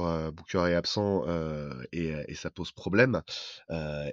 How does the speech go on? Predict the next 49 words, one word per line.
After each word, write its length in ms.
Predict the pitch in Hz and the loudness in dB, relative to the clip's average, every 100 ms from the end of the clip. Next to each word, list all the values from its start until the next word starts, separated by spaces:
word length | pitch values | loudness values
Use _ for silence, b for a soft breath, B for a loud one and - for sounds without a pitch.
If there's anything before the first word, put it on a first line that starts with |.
| - | -4
évidemment, 760 | 104 92 85 92 104 127 147 | -4 -2 0 2 4 2 0
euh, 500 | 90 90 85 82 85 69 | -2 -2 0 0 0 -2
on 140 | 90 | -2
a 80 | 90 | 0
eu, 200 | 92 92 | 2 0
euh, 100 | 82 | 0
l'absence, 460 | 82 - 98 87 85 | -2 -4 -6 -4 -4
euh, 160 | 80 | -4
enfin, 160 | 78 82 | -4 -4
des, 240 | 85 82 | -4 -4
de 120 | 76 | -4
nombreuses 380 | 80 98 95 98 | -2 0 0 2
absences 240 | 90 - 95 | 0 -2 -4
de 60 | |
Bradley 200 | 87 90 | -2 0
Beal. 100 | 135 | -2
Finalement, 240 | - 98 101 | 0 0 0
celui 180 | 104 | -2
qui 60 | 98 | -2
a 40 | |
le 60 | 87 | -6
plus 160 | - 107 | -4 -2
joué 200 | 107 107 | 2 2
cette 180 | 95 | 0
saison, 320 | - 92 101 101 B B B B - | -4 -4 -4 -6 B B B B -8
euh, 160 | 80 71 73 69 71 73 | -6 -6 -10 -16 -16 -12
c'est, 340 | - - 80 | -10 -4 -4
c'est 180 | 71 92 | -2 -6
Kevin 260 | - 90 90 | -4 -2 0
Durant, 240 | 90 135 | 4 4
ce 100 | 131 | 2
qui 80 | - | -6
est 80 | 90 | -2
pas 120 | 95 | -2
forcément 400 | - - 101 101 | -4 -4 0 0
très 320 | - - 104 | 0 4 4
bon 140 | 95 95 | 4 -2
signe, 400 | - 113 98 82 B B B B - | -2 0 0 -2 B B B B -4
euh, 80 | 90 | -2
quand 200 | 92 98 | -2 -4
on 60 | |
tient 160 | 90 90 | -2 -2
compte 160 | 92 | 0
du 100 | 90 | -4
fait 160 | 87 92 | -4 -6
qu'il 160 | - 82 | -6 -10
a 40 | |
trente-cinq 380 | - 78 87 85 | -8 -6 -4 0
ans. 120 | 156 | -2